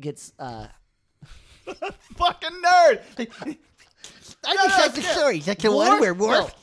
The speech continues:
Speaker 1: no, Worf.
Speaker 2: Wait, wait, wait.
Speaker 1: He
Speaker 2: Hold on.
Speaker 1: hurts his
Speaker 2: Worf,
Speaker 1: back
Speaker 2: Worf
Speaker 1: and
Speaker 2: is the
Speaker 1: he's
Speaker 2: turtle head, right? He's
Speaker 1: Yes.
Speaker 2: got the weird, like,
Speaker 1: Yes.
Speaker 2: turtle shell
Speaker 1: Yeah,
Speaker 2: on his
Speaker 1: he's
Speaker 2: forehead.
Speaker 1: a Klingon, and
Speaker 2: Yeah.
Speaker 1: Worf, he hurts his back, and then he is, uh,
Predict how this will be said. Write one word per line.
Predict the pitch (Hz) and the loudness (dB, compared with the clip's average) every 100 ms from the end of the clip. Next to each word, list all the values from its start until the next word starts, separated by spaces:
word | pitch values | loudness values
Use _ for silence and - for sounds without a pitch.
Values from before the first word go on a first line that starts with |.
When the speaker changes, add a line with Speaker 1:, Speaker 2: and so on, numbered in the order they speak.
| 160 165 | -16 -4
Speaker 1:
no, | |
Worf. | 269 392 359 - _ | 0 0 -2 -14 _
Speaker 2:
Wait, | 180 | -4
wait, | 160 156 | 0 0
wait. | 147 131 | 0 -4
Speaker 1:
He | 131 | -4
Speaker 2:
Hold | 180 180 | -4 -2
on. | |
Speaker 1:
hurts | 131 | -2
his | 147 | 2
Speaker 2:
Worf, | 190 214 | 2 2
Speaker 1:
back | 202 208 147 | -2 -4 0
Speaker 2:
Worf | 185 196 | 0 0
Speaker 1:
and | 214 | -4
Speaker 2:
is | 202 | -4
the | |
Speaker 1:
he's | 151 | -4
Speaker 2:
turtle | 190 175 135 | -2 -2 -2
head, | 113 104 | -4 -8
right? | 110 120 | -10 -6
He's | 143 | -4
Speaker 1:
Yes. | 147 | -4
Speaker 2:
got | 151 | -6
the | 143 | -6
weird, | 135 131 | -8 -8
like, | 131 | -6
Speaker 1:
Yes. | 160 | -6
Speaker 2:
turtle | 135 | -6
shell | 135 151 | -8 -8
Speaker 1:
Yeah, | 143 | -8
Speaker 2:
on | |
his | 143 | -8
Speaker 1:
he's | 135 | -10
Speaker 2:
forehead. | 156 156 | -10 -8
Speaker 1:
a | |
Klingon, | - 165 113 110 | -8 -10 -12 -14
and | 143 | -14
Speaker 2:
Yeah. | 113 | -10
Speaker 1:
Worf, | 104 175 | -8 -8
he | 165 131 | -10 -16
hurts | 127 147 | -14 -14
his | 208 | -14
back, | 190 95 - _ _ _ _ _ _ _ _ _ _ _ _ _ | -14 -14 -16 _ _ _ _ _ _ _ _ _ _ _ _ _
and | 123 117 | -20 -10
then | 147 190 127 113 123 _ _ | -6 -4 -6 -14 -20 _ _
he | - 120 117 | -20 -16 -14
is, | 117 - _ _ _ | -16 -20 _ _ _
uh, | 127 110 98 101 | -16 -16 -18 -20